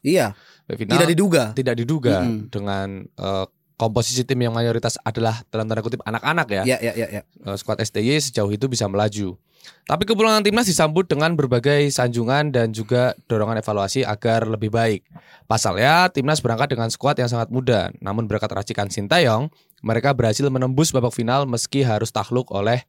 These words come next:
Speaker 2: Thailand.
Speaker 1: Ya, ya, ya.
Speaker 2: Dari sini muncul berbagai macam wacana soal pembenahan sistem, penguatan pembinaan, dan juga Liga Satu yang mesti lebih baik agar mampu menghasilkan pemain yang baik juga.
Speaker 1: Betul, betul.
Speaker 2: Namun saat kita sedang fokus mendiskusikan soal itu, tiba-tiba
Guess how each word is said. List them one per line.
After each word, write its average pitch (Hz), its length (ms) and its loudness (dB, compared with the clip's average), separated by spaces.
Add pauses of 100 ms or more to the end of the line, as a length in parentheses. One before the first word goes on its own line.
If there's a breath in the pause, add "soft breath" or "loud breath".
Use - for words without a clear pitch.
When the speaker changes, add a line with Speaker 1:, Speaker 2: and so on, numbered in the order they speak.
(160)
Speaker 2:
Thailand. 101 500 0 (120)
Speaker 1:
Ya, 123 160 -2
ya, 120 160 -2
ya. 107 200 -10 (340)
Speaker 2:
Dari 147 220 4
sini 170 400 4
muncul 165 340 2
berbagai 143 380 4
macam 180 460 2
wacana 135 420 2
soal 139 320 2
pembenahan 123 500 0
sistem, 123 540 -2 (100)
penguatan 120 420 0
pembinaan, 120 560 -2
dan 113 160 2
juga 107 280 0
Liga 120 220 0
Satu 107 280 0
yang 110 260 2
mesti 101 340 -2
lebih 117 220 2
baik 104 360 0 (180)
agar 123 340 2
mampu 107 360 -2
menghasilkan 113 500 -2
pemain 107 300 -2
yang 113 320 -2 (160)
baik 107 240 0
juga. 113 300 2
Speaker 1:
Betul, 120 320 2
betul. 101 340 -6 (260 soft breath)
Speaker 2:
Namun 151 420 2
saat 135 300 0
kita 135 160 -2
sedang 127 320 -2
fokus 196 400 2
mendiskusikan 143 640 -2
soal 127 240 -2
itu, 127 160 0
tiba-tiba 180 960 2